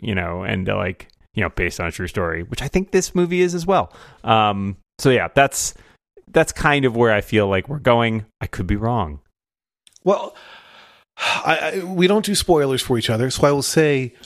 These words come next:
Speaker 2: while you are wrong about many, many things, you're not, you're in the right wheelhouse for sure. I, I, there's no shade there. Like, you, you've got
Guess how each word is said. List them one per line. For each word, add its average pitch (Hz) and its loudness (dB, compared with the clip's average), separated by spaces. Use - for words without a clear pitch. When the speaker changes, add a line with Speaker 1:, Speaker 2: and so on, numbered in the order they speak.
Speaker 2:
while 170 2
you 160 -2
are 139 4
wrong 135 2
about 127 0
many, 135 0
many 127 0
things, 160 -2
you're 160 2
not, 185 0
you're 196 0
in 170 4
the 165 4
right 147 4
wheelhouse 117 -4
for 131 -2
sure. 110 -2
I, 127 2
I, 139 -4
there's 135 2
no 139 2
shade 117 -2
there. 95 -10
Like, 117 -4
you, 131 0
you've 135 -2
got 170 4